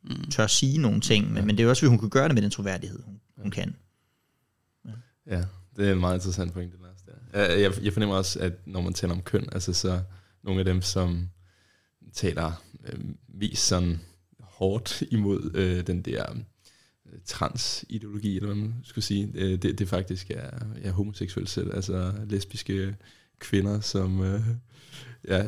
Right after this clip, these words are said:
Speaker 3: ja, ja, ja, altså, hvad skal man sige, ikke vil, øh, ja,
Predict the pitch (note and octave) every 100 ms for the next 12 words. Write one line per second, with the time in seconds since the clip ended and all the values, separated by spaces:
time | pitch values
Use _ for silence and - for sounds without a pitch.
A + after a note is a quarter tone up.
0 | - - G2 F#2+ F#2 - F2+ - G2 -
1 | F#2 F#2 F#2+ - - - - B2+ C3 -
2 | - G2+ F#2+ G2+ F#2 G#2 G2 F#2 F2+ F2+
3 | F2 F2 F2 - _ _ _ _ _ _
4 | _ _ - - - G#2